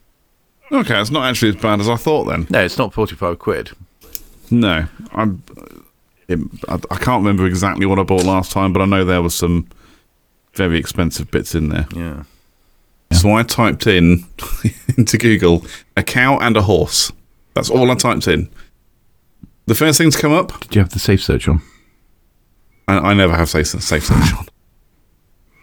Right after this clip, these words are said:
Speaker 1: First thing to come up, "Yes, a horse and a cow can successfully mate with one another."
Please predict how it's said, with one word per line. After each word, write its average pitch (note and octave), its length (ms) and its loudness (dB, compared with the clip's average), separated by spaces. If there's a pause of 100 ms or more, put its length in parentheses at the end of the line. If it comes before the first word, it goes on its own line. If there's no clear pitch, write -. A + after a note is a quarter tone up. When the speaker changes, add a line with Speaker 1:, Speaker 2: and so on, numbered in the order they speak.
(400)
Speaker 1:
First C#3 180 2
thing C#3+ 80 4
to C3 80 0
come A#2 140 2
up, - 160 -2 (400)
"Yes, A#2 560 2 (320)
a A2 80 0
horse D3 480 4 (160)
and D3 120 2
a D#3 60 0
cow C3+ 500 2 (120)
can G2+ 200 2
successfully B2 680 2
mate A2 320 2
with F#2+ 140 2
one G2+ 140 4
another." E2+ 340 6